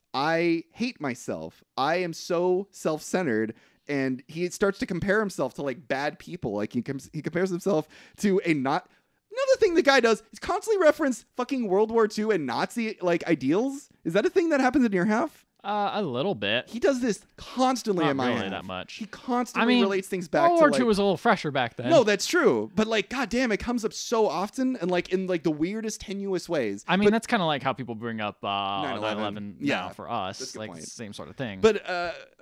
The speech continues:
Speaker 1: but, but what I'm saying is, is, like, he's aware of his own privilege. Like, he, it surprised me that he even did it. Like, I'm surprised, 'cause then, then it starts to bring in this thing of, like, if you were sitting through this and watching this guy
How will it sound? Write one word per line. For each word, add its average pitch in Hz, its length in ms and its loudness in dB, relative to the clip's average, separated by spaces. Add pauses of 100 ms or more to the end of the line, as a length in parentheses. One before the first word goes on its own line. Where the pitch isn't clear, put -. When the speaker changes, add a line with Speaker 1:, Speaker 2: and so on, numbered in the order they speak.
(160)
Speaker 1:
but, 226 180 -4
but 220 160 2
what 214 120 4
I'm 208 80 2
saying 233 180 0
is, 196 160 0
is, 160 160 -4
like, 151 300 -4 (160)
he's 294 640 -6
aware 208 580 4
of 139 220 -4
his 156 200 0
own 139 200 0
privilege. 104 420 -4
Like, 135 140 -8
he, 277 340 -4 (180)
it 220 180 4
surprised 294 520 2
me 175 140 4
that 160 100 -2
he 170 60 -2
even 175 220 -2
did 262 160 -2
it. 98 220 -6
Like, 160 140 -2
I'm 190 80 -2
surprised, 226 440 -4
'cause 202 160 -4
then, 294 260 4 (840)
then 226 320 6
it 381 100 0
starts 285 220 -6
to 214 60 -10
bring 233 240 0
in 226 100 -4
this 196 180 -2
thing 311 200 -4
of, 185 120 -4
like, 185 240 -2
if 202 200 -2
you 262 140 -2
were 320 120 0
sitting 254 380 -4
through 151 180 -4
this 101 300 -10
and 156 160 -6
watching 190 400 -2
this 165 160 -2
guy 120 480 -2